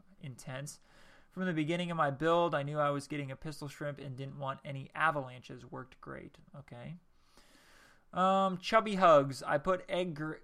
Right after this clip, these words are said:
crate on the bottom of mine, but covered that in nylon mesh, preventing sand and critters from getting down there and getting trapped, creating nasty dead spots. Glad I did,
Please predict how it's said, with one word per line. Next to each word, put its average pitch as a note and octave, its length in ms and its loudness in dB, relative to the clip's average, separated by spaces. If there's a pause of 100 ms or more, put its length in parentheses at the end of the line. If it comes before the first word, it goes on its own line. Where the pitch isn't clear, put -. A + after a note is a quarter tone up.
crate F#3 420 -2
on D#3+ 140 -6
the D3+ 80 -6
bottom D3+ 320 2
of C3+ 120 -8
mine, D3+ 360 -2
but - 180 -10
covered F3+ 340 0
that C#3+ 220 0
in C#3+ 160 -8
nylon C#3 560 -2
mesh, D#3+ 400 2
preventing D3+ 480 -4
sand D#3+ 460 -8
and C3+ 120 -10
critters D#3 400 -6
from C#3 200 -10
getting C3 260 -8
down D3+ 300 -2
there C3+ 160 -8
and C3 100 -12
getting B2+ 220 -14
trapped, D3 460 -2
creating C3+ 360 -10
nasty C3+ 400 -8
dead D#3 320 -4
spots. - 400 -12
Glad D3 300 2
I C3+ 100 -4
did, F#3+ 460 4